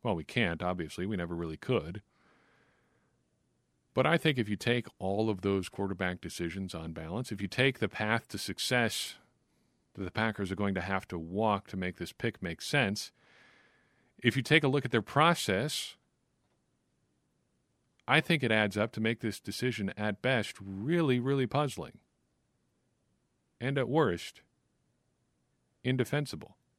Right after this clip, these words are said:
So that's my speech. This is my take.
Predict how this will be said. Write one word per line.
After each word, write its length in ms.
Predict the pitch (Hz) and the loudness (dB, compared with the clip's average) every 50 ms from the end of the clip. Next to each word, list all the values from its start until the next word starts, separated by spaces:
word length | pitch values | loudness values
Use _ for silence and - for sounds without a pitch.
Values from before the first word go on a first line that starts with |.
| _ _ _ _ _ _ _ _ _ _ _ _ _ _ _ _ _ _ _ _ _ _ _ _ _ _ _ _ _ _ _ _ _ _ _ _ _ _ _ _ - | _ _ _ _ _ _ _ _ _ _ _ _ _ _ _ _ _ _ _ _ _ _ _ _ _ _ _ _ _ _ _ _ _ _ _ _ _ _ _ _ 0
So 60 | 117 | 2
that's 220 | 135 165 - - | 4 4 2 2
my 80 | 135 127 | 0 0
speech. 520 | - - - 135 101 - - - - - - _ _ _ _ _ _ _ _ _ _ _ _ _ _ _ _ _ _ _ _ _ _ _ _ _ _ _ _ _ _ _ | 0 2 4 2 2 2 0 -8 -10 -10 -12 _ _ _ _ _ _ _ _ _ _ _ _ _ _ _ _ _ _ _ _ _ _ _ _ _ _ _ _ _ _ _
This 160 | - 127 127 | 2 2 4
is 120 | - 135 127 | 2 2 0
my 160 | 143 131 131 | 0 0 0
take. 400 | 120 - 110 - - - - - | 0 0 -2 -4 -4 -8 -20 -20